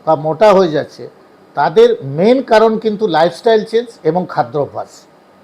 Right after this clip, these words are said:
লাইফস্টাইল চেঞ্জ এবং খাদ্যাভ্যাসের মধ্যে আমি কি বলতে চাচ্ছি, দেখবেন ছোট থেকেই বাচ্চারা মোবাইল নিয়ে ব্যস্ত, স্ক্রিন টাইমটা অনেক বেশি হয়ে যাচ্ছে। আবার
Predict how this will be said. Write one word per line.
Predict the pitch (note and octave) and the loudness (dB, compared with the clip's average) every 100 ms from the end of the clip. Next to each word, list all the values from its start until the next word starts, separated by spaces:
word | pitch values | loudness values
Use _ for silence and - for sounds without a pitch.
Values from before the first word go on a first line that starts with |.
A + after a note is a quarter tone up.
| - _ _ _ _ _ _ _ _ _ _ - | -20 _ _ _ _ _ _ _ _ _ _ -6
লাইফস্টাইল | C3 F#3+ G3 C4 B3 | 2 2 2 4 4
চেঞ্জ | A3+ B3 A#3+ | 4 0 0
এবং | A#3 | -4
খাদ্যাভ্যাসের | - F#3 E3 A3+ A3 A#3 A#3+ A3 G3+ - | 0 0 2 2 2 2 2 0 -2 -8
মধ্যে | E3 D#3+ G#3+ | -6 -2 0
আমি | F#3+ F#3+ | 0 -4
কি | G3+ | -8
বলতে | C#3 C#3+ G3 | -6 -4 -4
চাচ্ছি, | G3 D#3+ - C#3 - _ _ _ _ _ A2+ | -2 -2 -4 -16 -20 _ _ _ _ _ 0
দেখবেন | G3 G3+ A3 E3+ | 0 0 -4 -6
ছোট | - F#3 B3 | -8 0 0
থেকেই | B3+ B3 B3 | 0 -2 -4
বাচ্চারা | E3 E3+ - G#3+ G3 | 0 -2 2 0 0
মোবাইল | D#3+ D#3+ F#3 F#3 | 2 4 4 4
নিয়ে | F#3 | -2
ব্যস্ত, | C#3 B2+ - G2 - _ _ _ | -4 -8 -12 -20 -20 _ _ _
স্ক্রিন | - - B3 C4+ | -14 -2 -2 2
টাইমটা | B3+ B3 A#3 | 2 2 2
অনেক | A3+ F#3+ G3 | 2 0 -2
বেশি | D#3+ D3+ F#3+ | -4 -4 -2
হয়ে | D#3 | -2
যাচ্ছে। | D#3 D3+ - F#3+ - - - _ _ | -2 -6 -10 -20 -20 -20 -20 _ _
আবার | B2 G3+ A#3 | 0 4 6